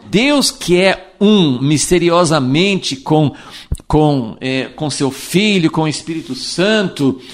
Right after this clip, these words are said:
Deus criando, mas o Espírito Santo agindo sobre a face das águas, esse Deus que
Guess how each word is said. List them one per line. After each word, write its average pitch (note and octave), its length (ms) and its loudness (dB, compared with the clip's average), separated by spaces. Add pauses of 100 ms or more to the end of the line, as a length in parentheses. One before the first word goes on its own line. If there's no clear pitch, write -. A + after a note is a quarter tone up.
(240)
Deus F#3 480 2
criando, F3 840 0
mas D3+ 200 0
o D3+ 40 4
Espírito F#3+ 400 0
Santo F#3 480 0
agindo D#3+ 540 2
sobre F3 260 -2
a E3+ 60 2
face F#3 340 0
das C#3+ 220 0
águas, F3+ 460 2 (400)
esse A3+ 340 2
Deus F#3 680 0
que - 520 -2